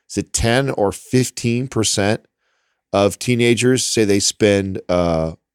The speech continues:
more than, like, fifteen percent of their time on, like, con-, or not, ten or fifteen percent of teenagers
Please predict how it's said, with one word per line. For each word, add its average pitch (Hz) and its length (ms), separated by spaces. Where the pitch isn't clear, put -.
more 107 280
than, 104 160
like, 92 180
fifteen 117 560
percent 107 540
of 90 180
their 92 140
time 104 520
on, 90 440
like, 90 240
con-, 117 320
or 117 160
not, 110 160
ten 165 180
or 165 80
fifteen 147 380
percent 123 560
of 104 260
teenagers 101 640